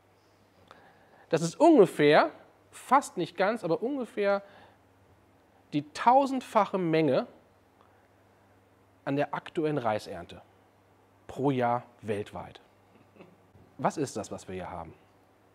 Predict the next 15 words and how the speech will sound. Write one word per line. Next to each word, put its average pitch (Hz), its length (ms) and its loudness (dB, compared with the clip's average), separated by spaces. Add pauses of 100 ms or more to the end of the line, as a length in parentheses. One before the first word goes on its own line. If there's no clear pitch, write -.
(920)
Das - 100 -20
ist - 100 -14
die 127 40 -4
Logik 139 560 0 (120)
von 117 240 -8
exponentiellem 139 760 -6
Wachstum. - 420 -14 (1900)
Und 143 240 -2
Menschen, 165 580 4 (300)
wir 131 200 -4
allesamt 196 600 0
können 143 360 0
nicht 214 300 -4
exponentiell 160 600 -2
denken. 98 340 -4